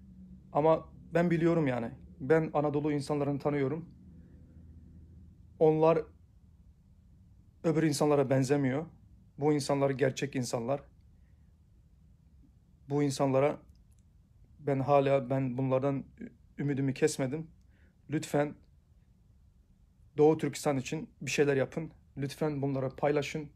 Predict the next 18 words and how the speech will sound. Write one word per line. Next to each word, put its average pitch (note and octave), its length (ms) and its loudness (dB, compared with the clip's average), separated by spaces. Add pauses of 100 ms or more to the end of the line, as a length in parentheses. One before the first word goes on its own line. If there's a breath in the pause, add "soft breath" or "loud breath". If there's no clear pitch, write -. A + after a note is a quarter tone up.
(480 soft breath)
Lütfen D3+ 480 2
sesinizi D3 580 0
yükseltin. D#3+ 600 2 (440 soft breath)
Lütfen D3+ 480 2 (560 soft breath)
Çin - 180 0
hükümetine D#3+ 500 2
karşı E3 500 2 (2000 soft breath)
inşallah D3 600 2 (360)
elinizden D#3 400 0
gelen D3 260 6
her D3+ 180 4
şeyi C#3 220 2
yapın. D#3+ 320 -2 (880)
Ee, A#2+ 340 -2 (280)
bugün D3+ 200 0
bu D3+ 80 -2
kadar E3+ 240 4
konuşayım. D#3+ 420 -2